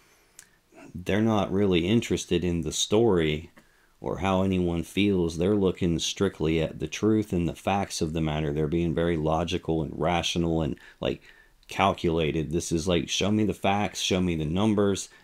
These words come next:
and then I'll believe you. This can sometimes feel like a person who's cold and calculated because they,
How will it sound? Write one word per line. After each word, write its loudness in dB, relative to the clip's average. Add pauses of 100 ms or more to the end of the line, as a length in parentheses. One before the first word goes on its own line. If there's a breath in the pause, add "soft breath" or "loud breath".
and -2
then 0
I'll 0
believe -2
you. -4 (3250 loud breath)
This 2
can 4
sometimes 0
feel 2
like 0
a -6
person 0
who's -2
cold 0
and -4
calculated -2
because -2
they, 0